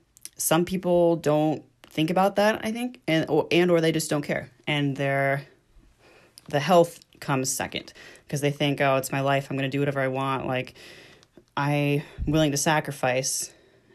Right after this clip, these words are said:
and not live till I'm a hundred. Um, it, so be it," you know? And that's fine. That's, you know, I'm not judging anyone. That's totally fine. I thought that way once as well. And, uh, but I've realized that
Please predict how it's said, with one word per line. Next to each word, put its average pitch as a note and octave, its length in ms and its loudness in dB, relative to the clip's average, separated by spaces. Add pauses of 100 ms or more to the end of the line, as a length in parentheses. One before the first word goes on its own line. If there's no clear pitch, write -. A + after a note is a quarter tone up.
(100)
and C3+ 260 -2
not C3+ 320 -2
live C#3+ 300 0
till C#3 140 -4
I'm C3 100 -2
a B2 60 -6
hundred. B2 460 -2 (600)
Um, B2+ 300 -4
it, - 180 -10
so C3 180 0
be C3 180 -2
it," B2 120 -2
you B2 80 -6
know? B2 260 -6 (560)
And C#3+ 260 2
that's D#3 220 2
fine. E3 320 0 (120)
That's, C#3 320 -2
you C3 100 -4
know, C3 80 -4
I'm C3+ 140 0
not C#3 340 2
judging C3+ 360 -2
anyone. B2+ 520 -4
That's - 300 -6
totally D3+ 420 -2
fine. E3 360 0 (580)
I D3 180 -2
thought C#3+ 300 0
that D3 180 2
way D#3 120 2
once D3+ 280 0
as D3+ 100 -2
well. - 180 0 (1200)
And, C#3+ 400 0
uh, B2+ 420 2 (680)
but D#3 120 2
I've D3 140 2
realized D3+ 420 4
that C3+ 400 2